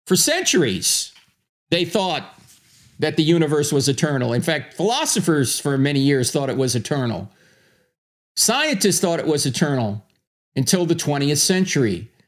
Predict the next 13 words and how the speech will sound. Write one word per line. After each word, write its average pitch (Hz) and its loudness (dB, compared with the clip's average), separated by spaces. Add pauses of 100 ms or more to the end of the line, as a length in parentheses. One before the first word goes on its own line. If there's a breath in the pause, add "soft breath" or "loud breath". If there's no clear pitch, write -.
(200)
when 135 0
we 139 4
began 143 2
to 170 2
see 165 2
evidence 143 -2
that 135 -2
no, 139 -2
the 131 0
universe 139 0
is 131 -2
not 135 0
eternal. 120 -2